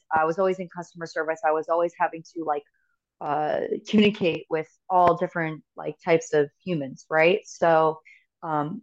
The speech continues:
I think, like, my professional background and, uh, my performance art background, I think it kinda just, like, encompassed everything for me and enabled me to,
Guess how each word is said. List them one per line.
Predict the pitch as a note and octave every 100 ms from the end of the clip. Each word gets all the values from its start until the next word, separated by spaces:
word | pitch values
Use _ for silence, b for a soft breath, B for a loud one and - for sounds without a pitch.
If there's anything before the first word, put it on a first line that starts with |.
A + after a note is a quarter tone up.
| _
I | F#3 F#3+
think, | G3+ G3 F3+
like, | F3 D#3+ D#3+ D#3 - b _ -
my | E3+ E3+ D#3+ D#3+ D#3 D3+ -
professional | F#3 G3 F#3+ F#3 F#3 F3
background | E3 D#3+ D#3+ D#3+ D#3 D3+ D3+ D#3+ E3+ _ -
and, | D#3 D3+ D3 D3 D3 D3 _ _ -
uh, | - D3+ D#3+
my | D#3+
performance | D#3 E3+ - D#3+ E3 E3
art | D#3+ D3+
background, | D3+ D#3 D#3+ D3+ D3+ D3+ - _ b b b
I | F3
think | E3+ G3 F#3+
it | - -
kinda | E3+ E3
just, | E3 E3
like, | D#3
encompassed | D#3+ C#3+ - D3+ E3+ - E3+
everything | - F3 F3+ F#3 -
for | G3+
me | G#3 A3+ A3+ -
and | D#3+ D#3
enabled | E3 D#3+ D#3 D#3+ D#3
me | D3+
to, | C#3 - E3 - -